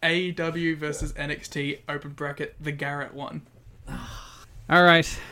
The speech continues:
Speaker 2: You can listen to, uh, no, you can vote in the poll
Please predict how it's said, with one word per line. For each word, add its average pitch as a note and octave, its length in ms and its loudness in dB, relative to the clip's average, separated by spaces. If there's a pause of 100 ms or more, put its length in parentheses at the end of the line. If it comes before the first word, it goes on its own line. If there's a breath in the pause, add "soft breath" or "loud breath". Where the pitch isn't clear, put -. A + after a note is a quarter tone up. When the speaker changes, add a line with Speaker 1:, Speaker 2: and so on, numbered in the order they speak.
(200 loud breath)
Speaker 2:
You E3+ 160 6
can F3+ 100 8
listen F3+ 360 4
to, E3 360 8
uh, D#3 140 2
no, E3+ 140 10
you D#3 100 8
can C#3 100 4
vote G3+ 160 10
in E3+ 60 -2
the D3 60 4
poll A#2+ 380 4